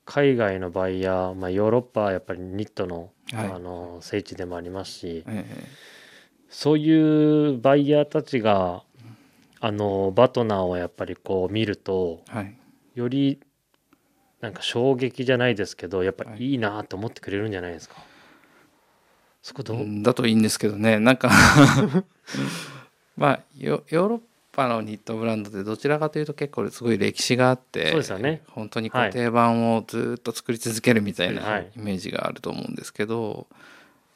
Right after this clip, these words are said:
Speaker 2: まあ、ある種なんかその、すごいシンプルで、本当にベーシックなアイテムだけど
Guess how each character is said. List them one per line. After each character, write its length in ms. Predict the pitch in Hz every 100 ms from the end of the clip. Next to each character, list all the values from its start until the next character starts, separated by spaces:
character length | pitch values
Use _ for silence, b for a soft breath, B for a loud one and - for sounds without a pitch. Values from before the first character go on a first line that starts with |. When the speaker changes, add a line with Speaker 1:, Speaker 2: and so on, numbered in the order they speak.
| b -
Speaker 2:
ま 120 | 147
あ、 120 | -
あ 60 | 180
る 100 | 175
種 160 | -
な 100 | 131
ん 60 | 127
か 120 | 120
そ 160 | - 120
の、 380 | 117 117 117 - _ -
す 100 | -
ご 140 | 123
い 60 | 107
シ 200 | - 127
ン 80 |
プ 180 | 117 -
ル 160 | 95 78
で、 280 | 64 - - b b b _
本 120 | -
当 100 | -
に 60 | 104
ベ 140 | 120
ー 20 | 110
シ 120 | -
ッ 40 | -
ク 120 | 76
な 200 | 73 - -
ア 60 |
イ 80 | 107
テ 160 | - 98
ム 480 | - - - -
だ 100 | - -
け 140 | 143
ど 360 | 156 180 165